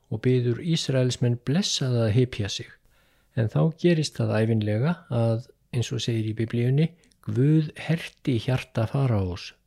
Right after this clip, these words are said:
svo hann skipti um skoðun. Guð fékk þar með tækifæri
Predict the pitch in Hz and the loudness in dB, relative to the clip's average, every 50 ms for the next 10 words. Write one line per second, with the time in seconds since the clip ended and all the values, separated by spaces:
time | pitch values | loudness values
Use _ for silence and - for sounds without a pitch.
0 | - - - 113 107 101 98 - - - 151 - - - 131 113 104 107 - - | -12 -6 -4 -4 -2 -2 -4 -2 0 0 0 0 -2 -2 0 0 0 0 -2 -4
1 | - 180 165 131 98 101 113 - - _ _ _ _ _ _ _ _ _ _ _ | -2 -2 -2 -2 -2 -6 -12 -18 -20 _ _ _ _ _ _ _ _ _ _ _
2 | _ _ _ - - - - - - - - - _ _ - 107 107 123 156 170 | _ _ _ -20 -20 -20 -20 -20 -20 -20 -20 -20 _ _ -2 0 2 2 2 0
3 | - - 123 113 - - - 127 117 113 113 110 104 104 - - 113 110 - 104 | -2 -2 -2 -2 -2 -2 -2 0 0 2 2 0 0 0 0 -2 -2 -2 -2 -4
4 | - 110 107 120 151 | -2 -2 0 -2 -2